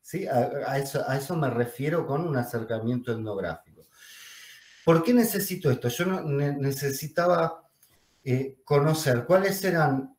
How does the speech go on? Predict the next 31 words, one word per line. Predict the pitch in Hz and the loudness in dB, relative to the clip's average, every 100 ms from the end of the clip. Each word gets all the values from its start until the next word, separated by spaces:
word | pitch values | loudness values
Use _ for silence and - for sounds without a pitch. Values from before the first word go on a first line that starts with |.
| _ | _
esa, | 143 - 156 156 | -8 0 2 2
esas | 147 170 156 | 0 -2 2
lógicas, | 208 - 127 123 123 | 2 2 2 -2 -2
esos | 156 165 156 | -4 -4 2
rasgos | 196 185 170 - | 2 2 -2 -2
generales | 147 160 190 147 123 - | 0 2 4 6 4 -2
que | 120 | -6
yo | - 170 | -4 -2
describí | 160 - 139 139 165 | -2 -4 -4 -2 0
en | 156 | 0
la | 131 127 | 0 -2
tesis | 160 160 - | -4 -6 -6
como | 127 139 | -2 0
un | 156 - | 0 0
protocolo, | 139 131 135 131 196 139 147 190 | 0 2 -2 0 4 4 4 0
tomando | - 117 123 131 131 131 - _ _ _ | -4 -2 -2 0 -2 -4 -8 _ _ _
un | 127 113 | -4 -2
término | 135 135 135 127 117 | 2 2 2 2 2
de, | 107 104 101 - _ _ _ | 2 0 -2 -6 _ _ _
de, | 92 98 98 87 | -12 -8 -8 -10
de, | 98 - | -12 -6
de | - | -6
Tilly, | - 196 165 151 208 - _ _ - | -4 0 2 2 -2 -8 _ _ -8
¿sí? | 190 | 0
Una, | 160 | 2
una | 117 117 110 | 4 2 0
categoría | 92 107 117 160 127 | -4 -2 -2 2 4
de | 139 | 4
Tilly, | 143 208 131 | 2 0 0
es | |
decir, | 120 117 139 | 0 -2 -4